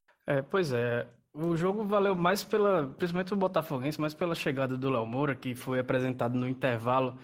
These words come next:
já depois de uma polêmica antes de começar a rolar a bola, porque a Polícia Militar só chegou faltando quarenta minutos pro jogo,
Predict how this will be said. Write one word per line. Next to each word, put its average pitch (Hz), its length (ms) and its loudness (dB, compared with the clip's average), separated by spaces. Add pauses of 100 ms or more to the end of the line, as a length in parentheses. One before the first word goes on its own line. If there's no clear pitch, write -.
(640)
já 160 220 2
depois 160 320 2
de 156 60 2
uma 160 120 2
polêmica 156 640 2
antes 135 180 0
de 139 220 0
começar 131 480 0
a 123 340 0
rolar 127 280 2
a 123 40 0
bola, 139 300 2
porque 131 320 -4
a 131 80 0
Polícia 131 400 0
Militar 127 360 0
só 135 140 -4
chegou 127 300 -2
faltando 123 400 -2
quarenta 131 420 0
minutos 143 340 2
pro 131 200 0
jogo, 151 420 0